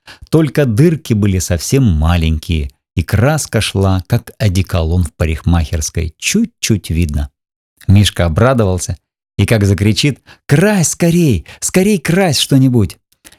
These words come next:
Я сразу взял и направил шланг на чистую стену. Краска стала брызгаться,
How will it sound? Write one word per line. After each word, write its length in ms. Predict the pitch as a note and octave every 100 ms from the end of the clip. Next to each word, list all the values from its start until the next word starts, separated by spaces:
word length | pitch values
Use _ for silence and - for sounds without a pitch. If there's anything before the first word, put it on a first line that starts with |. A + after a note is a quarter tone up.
| _
Я 180 | - F2
сразу 360 | - F2+ F2+ D#2+
взял 420 | C#2+ E2+ D3+ D3 -
и 100 | B2+
направил 640 | F#2 - E2+ G#2 A2 F2
шланг 480 | D2+ - G2 A2+ -
на 140 | E2+
чистую 520 | - - F2 - D#2+
стену. 520 | D#2 - - D#2 D2 - _ _ _ _ _ -
Краска 520 | G#2 A2 G#2 - G#2
стала 420 | - - G#2+ G2+
брызгаться, 760 | D#2 F#2 C#3 C3 G2+ F#2 -